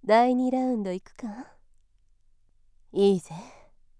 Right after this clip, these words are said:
どうされたい？激しく絞ってやろうか。じっとりねっ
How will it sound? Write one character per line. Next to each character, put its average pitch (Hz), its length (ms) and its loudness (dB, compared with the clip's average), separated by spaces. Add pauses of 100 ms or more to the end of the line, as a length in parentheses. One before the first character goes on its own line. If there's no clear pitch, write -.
(340)
ど 247 260 2
う 262 40 2
さ 220 160 -8
れ 208 100 -8
た 196 180 -14
い？ 190 140 -16 (2000)
激 196 160 -10
し - 100 -10
く - 120 -16
絞 165 260 -10
っ 185 60 -10
て - 160 -18
や 156 200 -12
ろ 165 80 -14
う - 80 -16
か。 - 100 -20 (1700)
じ 170 160 -10
っ 165 100 -10 (160)
と 190 100 -14
り 196 60 -10
ね 156 480 -16
っ - 20 -20